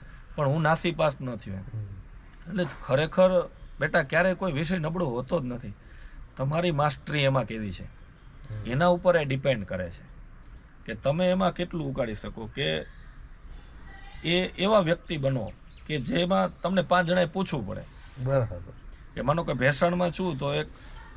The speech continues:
Speaker 1: હમણાં તાજેતરનો દાખલો કે એક બતક માટેનું સંસ્કૃત શું થાય, ઈ પાંચ છ શિક્ષકો અંદર ચર્ચા કરે તે કે એક વ્યક્તિને ફોન કરો એની પાસેથી મળી જશે.
Speaker 2: હા, હા.
Speaker 1: તે કોને? કે કિશોરભાઈને ફોન કરો.
Speaker 2: હા, બરાબર.
Speaker 1: એને મને ફોન કર્યો હોય કે ભાઈ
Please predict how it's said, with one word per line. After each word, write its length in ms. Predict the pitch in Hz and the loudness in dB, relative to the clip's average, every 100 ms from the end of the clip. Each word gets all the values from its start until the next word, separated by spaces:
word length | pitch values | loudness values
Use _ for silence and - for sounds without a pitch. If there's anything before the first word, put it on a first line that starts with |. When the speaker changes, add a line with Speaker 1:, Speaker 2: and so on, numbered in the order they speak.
| - - | -12 -6
Speaker 1:
હમણાં 360 | 123 139 160 151 - | -2 2 2 0 -6
તાજેતરનો 580 | - 147 165 156 143 127 | 0 0 0 -2 0 0
દાખલો 340 | 117 117 110 110 | 0 -2 -4 -8
કે 300 | 123 127 127 - - - - | -6 -4 -4 -8 -12 -14 -6
એક 120 | 135 | -6
બતક 420 | 123 151 - 185 180 | 0 0 2 0 2
માટેનું 380 | 185 190 180 | 2 2 2
સંસ્કૃત 400 | 147 180 - 175 143 | 2 0 -2 -8 -4
શું 200 | 180 143 | -4 0
થાય, 140 | 120 | 0
ઈ 180 | 135 143 - - - - - | 0 -2 -8 -16 -16 -16 -2
પાંચ 180 | 156 170 - 196 | 2 2 4 6
છ 160 | 185 | 6
શિક્ષકો 420 | 190 185 196 180 | 4 0 0 4
અંદર 240 | 180 180 147 | 4 4 4
ચર્ચા 360 | 170 160 143 | 2 4 2
કરે 220 | 117 117 107 | 2 0 -2
તે 120 | 110 | -4
કે 140 | - | -2
એક 260 | 156 196 180 | 0 0 2
વ્યક્તિને 380 | 190 - 190 175 | -2 0 -2 0
ફોન 300 | 151 185 175 | 4 4 6
કરો 220 | 170 165 | 2 2
એની 120 | 170 | 2
પાસેથી 360 | 160 143 131 131 | 2 2 0 2
મળી 200 | 143 110 | 2 2
જશે. 320 | 90 95 110 | -4 -6 -4
Speaker 2:
હા, 80 | 127 | -2
હા. 580 | 107 95 90 90 - - - | -2 -4 -8 -10 -14 -12 -10
Speaker 1:
તે 80 | |
કોને? 340 | 139 185 185 139 | 0 4 4 2
કે 120 | - | -2
કિશોરભાઈને 540 | - 180 160 143 147 | -4 -2 0 0 -2
ફોન 220 | 143 170 180 | -2 -2 -2
કરો. 180 | 269 | -2
Speaker 2:
હા, 60 | 110 | -2
બરાબર. 560 | 101 110 107 110 104 135 | -6 -6 -6 -6 -4 0
Speaker 1:
એને 140 | 160 | 0
મને 200 | 165 180 | 2 0
ફોન 260 | 165 185 175 | 2 -2 0
કર્યો 260 | 175 160 | -2 -2
હોય 100 | 120 | -2
કે 100 | 110 | -4
ભાઈ 140 | 113 | -4